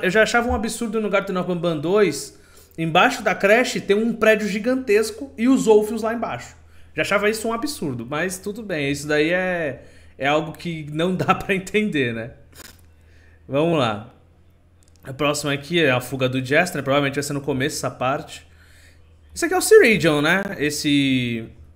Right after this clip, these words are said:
esses bracinhos aqui, aparentemente é uma estátua do Ciridion. Se eu não me engano, mais à frente no trailer aparece, né? Ah, E T morto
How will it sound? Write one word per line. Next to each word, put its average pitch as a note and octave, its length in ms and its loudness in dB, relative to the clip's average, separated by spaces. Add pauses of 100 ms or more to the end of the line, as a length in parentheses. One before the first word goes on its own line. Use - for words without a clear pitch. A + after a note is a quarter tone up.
(220)
esses D3 260 -6
bracinhos E3 560 -2
aqui, G#3 340 -8 (180)
aparentemente G3 680 -2
é - 40 -4
uma G#3+ 80 -4
estátua G#3 260 -4
do G#3 60 -14
Ciridion. E3 420 -6
Se C#3+ 140 -8
eu D#3 40 -6
não D#3+ 60 -6
me D#3+ 80 -8
engano, E3 220 -4
mais E3+ 160 -6
à E3 60 -6
frente D#3 280 -10
no D#3+ 80 -10
trailer D#3 380 -4
aparece, D3 480 -6
né? B2 160 -12 (1500)
Ah, D3 420 -4
E A3+ 120 4
T A3+ 420 4
morto F#3 520 -2